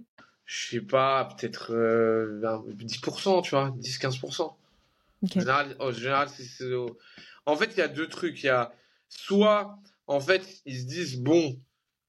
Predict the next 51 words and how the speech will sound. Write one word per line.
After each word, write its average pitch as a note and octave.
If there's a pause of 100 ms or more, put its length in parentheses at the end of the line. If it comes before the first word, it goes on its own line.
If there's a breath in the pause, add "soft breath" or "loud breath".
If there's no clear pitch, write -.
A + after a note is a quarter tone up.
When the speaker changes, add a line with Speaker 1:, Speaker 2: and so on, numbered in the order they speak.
(160)
Speaker 1:
ils C#3
ont D3
été D#3
malins, D#3 (100)
c'est C#3+
cool, F3+
on B2+
va A#2+
gratter C3 (180)
sur -
ce -
qu'ils A#2
ont A#2
fait, F#3 (240 loud breath)
ou D3
soit F#3
ça D3+
porte B2+
préjudice -
à D3
la C3+
marque, F#3 (840)
Speaker 2:
Hmm. G3+ (340)
Speaker 1:
et B2
là, D3
ils D3
sont -
pas D3
contents C#3+
du C3
tout, F#3+
et D#3
là, C#3+
c'est -
amende, C#3+
et A#2+
cetera, B2
tu A2+
vois. - (340 soft breath)
Mais C#3
là, D3+
dans D#3
le C#3
cas E3+
où D#3
on D3
l'a C3+
fait, F#3+ (540 loud breath)
en B2
fait, F3
bon, C3+